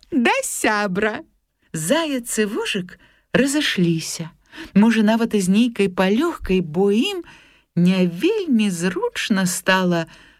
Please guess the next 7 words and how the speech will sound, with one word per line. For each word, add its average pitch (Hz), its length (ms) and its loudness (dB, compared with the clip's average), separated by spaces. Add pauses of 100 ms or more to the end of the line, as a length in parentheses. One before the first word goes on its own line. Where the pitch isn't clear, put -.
(180)
раптам 196 720 0
глядзець 180 760 0
адзін 170 540 2
аднаму 170 720 2
адкрыта 151 1000 -4 (640)
ў 370 320 2
вочы. 139 680 -6